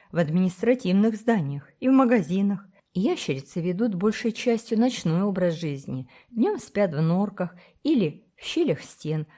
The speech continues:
а по ночам охотятся на насекомых всякого рода, чем отдают людям немалую услугу. Токи без устали хватала комаров, подлетавших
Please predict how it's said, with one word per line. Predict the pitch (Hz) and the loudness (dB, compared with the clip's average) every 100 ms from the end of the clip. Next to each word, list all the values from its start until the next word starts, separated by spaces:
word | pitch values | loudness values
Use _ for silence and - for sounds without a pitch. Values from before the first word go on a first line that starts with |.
| _ _ | _ _
а | 175 | -8
по | - | -2
ночам | 175 180 - 285 277 - | 0 0 -2 -2 -2 -6
охотятся | 214 - 349 311 - 294 | -6 -4 -2 -2 -2 2
на | 277 | 2
насекомых | 285 - 294 - 240 156 139 | 2 0 -6 0 2 2 -2
всякого | - 185 - 202 262 | -6 -6 -2 -2 0
рода, | 233 143 139 - _ | 0 0 -6 -14 _
чем | - 202 196 | -2 2 2
отдают | 180 185 196 185 | 2 2 0 2
людям | 370 226 156 | 0 2 2
немалую | 202 311 440 185 151 | 2 4 4 2 -2
услугу. | - - 147 139 151 - _ - - - | -8 -10 -10 -10 -12 -14 _ -20 -20 -2
Токи | 440 392 - 127 - _ _ - | 2 2 0 -8 -12 _ _ -2
без | 202 - - _ - | -2 -2 -12 _ -4
устали | 339 - 214 214 | -4 -2 -4 -4
хватала | - 175 175 247 196 | -4 -4 -2 -2 -2
комаров, | 175 156 151 196 262 | -2 -2 -2 -2 -2
подлетавших | 196 165 160 - 190 208 - - | -4 -4 -6 -4 -4 -4 -8 -10